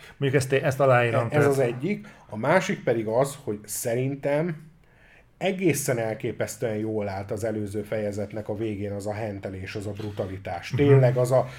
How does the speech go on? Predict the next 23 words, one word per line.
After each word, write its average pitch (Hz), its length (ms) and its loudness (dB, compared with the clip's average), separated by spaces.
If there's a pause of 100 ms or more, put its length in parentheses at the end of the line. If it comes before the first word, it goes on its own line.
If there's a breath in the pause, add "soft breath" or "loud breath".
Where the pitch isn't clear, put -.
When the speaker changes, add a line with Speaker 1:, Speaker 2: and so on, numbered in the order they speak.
(180 loud breath)
Speaker 2:
az 120 140 -4
a 135 80 6
bőrödön 127 600 10
érezted 117 580 -2
azt, 110 220 -4
hogy, 110 260 -6
hogy 120 200 -4
na, 135 180 0
ilyen 127 300 2
lehet 101 260 -6
ott 98 200 -10
egy 101 140 -10
háború. 92 500 -6 (460 loud breath)
Ebben 147 360 2
viszont 143 360 0
azt 110 240 -4
éreztem, 131 480 0
hogy 123 160 -2
mintha 123 240 -2
paródia 113 540 0
jelleget 95 520 -6
öltött 92 380 -12 (140)
volna. 78 220 -14